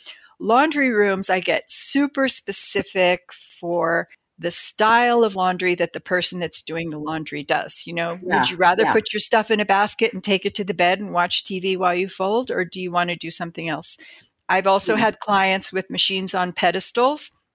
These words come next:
Speaker 2: Mm-hmm.
Speaker 1: which once you're up on a pedestal, yes, the opening is elevated,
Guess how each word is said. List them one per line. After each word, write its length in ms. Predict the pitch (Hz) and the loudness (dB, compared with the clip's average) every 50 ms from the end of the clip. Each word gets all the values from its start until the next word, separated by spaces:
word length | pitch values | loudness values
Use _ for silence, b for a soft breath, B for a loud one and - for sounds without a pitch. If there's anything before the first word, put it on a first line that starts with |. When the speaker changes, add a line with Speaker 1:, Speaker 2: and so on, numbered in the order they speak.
| - | 0
Speaker 2:
Mm-hmm. 380 | 185 185 190 185 185 196 220 - _ - | 2 2 4 4 2 -2 -2 -6 _ -8
Speaker 1:
which 360 | 185 185 185 - - - - B B B B B B | -6 -6 -2 -2 -2 -2 -4 B B B B B B
once 260 | - 220 233 - - | 0 2 2 2 2
you're 80 | 240 233 | 2 2
up 100 | 226 233 | 2 2
on 140 | 226 220 | 2 0
a 60 | 220 208 | 0 0
pedestal, 680 | - - 226 220 214 220 214 - - - 214 214 214 | 0 2 2 4 2 2 2 0 0 0 0 0 0
yes, 520 | 208 185 185 202 196 196 202 - - - - | 0 2 2 4 4 4 4 2 0 0 -2
the 180 | - 185 - - | -4 -6 -2 2
opening 600 | 196 214 214 214 - 214 208 208 208 202 202 202 | 2 2 2 2 0 -2 0 0 0 0 -2 -4
is 420 | - - 180 180 175 175 - - - - | -2 -2 -2 0 0 -2 -4 -4 -2 0
elevated, 720 | 190 214 240 247 247 226 247 240 240 240 240 233 226 226 | 2 2 4 2 4 4 4 4 6 6 4 4 2 2